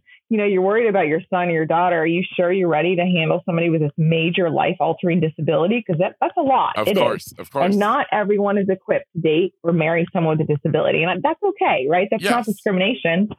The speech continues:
Speaker 2: No.
Speaker 1: Some people don't like big butts, blonde hair, big boobs, whatever it might be. And so getting back to the advocacy, I started writing about my dating experiments on Facebook. And then about six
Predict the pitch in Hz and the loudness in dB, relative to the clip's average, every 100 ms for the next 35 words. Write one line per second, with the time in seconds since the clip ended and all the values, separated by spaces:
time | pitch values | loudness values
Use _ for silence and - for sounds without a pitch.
0 | - 277 - 208 220 214 214 202 190 170 | -6 -2 0 0 0 0 0 0 0 -2
1 | - 180 165 175 175 175 - 170 170 190 | -2 -2 0 0 2 0 -2 -2 0 0
2 | 175 170 170 170 170 165 175 180 247 269 | 2 2 0 -2 0 0 0 0 0 0
3 | 196 160 156 156 156 151 160 _ _ _ | 0 -2 -2 -2 -2 -4 -8 _ _ _
4 | _ _ - 220 226 294 262 254 - - | _ _ -4 -2 0 2 2 0 -2 -6
5 | 214 277 302 254 247 196 - 349 415 - | -2 -2 0 -2 0 -2 0 0 -2 -2
6 | 196 196 175 160 185 - 233 247 190 185 | -4 0 0 0 -2 -2 0 0 0 0
7 | 185 208 202 170 165 165 175 175 180 180 | 0 0 0 0 0 0 0 0 2 0
8 | 175 165 _ _ - 170 - - 165 165 | 0 -2 _ _ -4 -4 -2 -2 0 0
9 | 165 175 - - 170 170 175 254 - - | 0 -2 -6 -4 -2 0 0 -2 0 -4
10 | - - - _ _ - _ - 220 214 | -4 -8 -20 _ _ -20 _ -6 -2 0
11 | 214 208 208 196 190 226 277 277 214 196 | 0 0 0 0 0 0 0 0 0 0
12 | 185 - 240 | -2 -2 -4